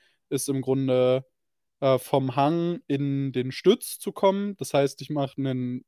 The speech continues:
so explosiven Klimmzug quasi, dass ich oben auf der Stange wieder rauskomme und das versuche ich halt auch mit einem maximalen Zusatzgewicht. Das ist so das, was, sag ich mal, Calisthenics im Wesentlichen, würde ich behaupten, vom Powerlifting abgrenzt,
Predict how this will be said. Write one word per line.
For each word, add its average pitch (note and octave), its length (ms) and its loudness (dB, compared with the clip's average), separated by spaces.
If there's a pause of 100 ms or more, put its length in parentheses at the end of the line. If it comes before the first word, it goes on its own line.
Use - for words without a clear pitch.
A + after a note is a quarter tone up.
(160)
so D3+ 240 0
explosiven C#3+ 680 -2
Klimmzug F3+ 640 -4
quasi, D3+ 580 0 (460)
dass C#3 180 2
ich - 180 -6
oben D3+ 300 4
auf C3 180 2
der C3 140 2
Stange C3 280 0
wieder B2+ 120 2
rauskomme F#3 560 2
und C#3+ 200 -2
das C3+ 120 -4
versuche B2+ 280 -6
ich - 80 -8
halt B2+ 120 -6
auch A#2+ 120 -4
mit C3+ 200 -10
einem C3 120 -4
maximalen B2+ 420 -6
Zusatzgewicht. D3+ 680 -2 (520)
Das - 180 0
ist C3+ 120 -4
so C#3 120 2
das, C3+ 360 4
was, C3 220 2
sag C3 160 2
ich C3 160 -4
mal, B2+ 280 -4
Calisthenics C#3 800 -4
im B2+ 300 -8
Wesentlichen, C3+ 680 0
würde B2+ 140 -4
ich - 120 -12
behaupten, B2+ 400 -4
vom C3 180 -6
Powerlifting C3 520 -2
abgrenzt, D#3 680 -4